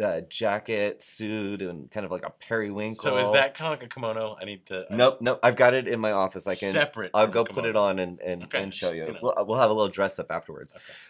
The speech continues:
Speaker 1: But, uh, no, so I was trying to do the kiss,
Speaker 2: Uh-huh.
Speaker 1: and Americans really struggle with this.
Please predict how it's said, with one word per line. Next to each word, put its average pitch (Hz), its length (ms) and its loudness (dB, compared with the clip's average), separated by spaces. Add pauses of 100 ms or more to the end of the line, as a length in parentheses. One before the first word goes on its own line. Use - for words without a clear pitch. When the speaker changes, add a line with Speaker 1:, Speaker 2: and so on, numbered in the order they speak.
(140)
Speaker 1:
But, 135 360 8
uh, 104 420 2
no, 127 140 2
so 135 160 2
I 123 40 4
was 113 120 -4
trying 131 220 -2
to 127 60 -8
do 120 140 -8
the 104 80 -10
kiss, 120 380 -2 (340)
Speaker 2:
Uh-huh. 101 100 -4
Speaker 1:
and 117 260 -2
Americans 143 720 -6
really 110 260 -2
struggle 117 440 -2
with 85 180 -6
this. 64 460 -8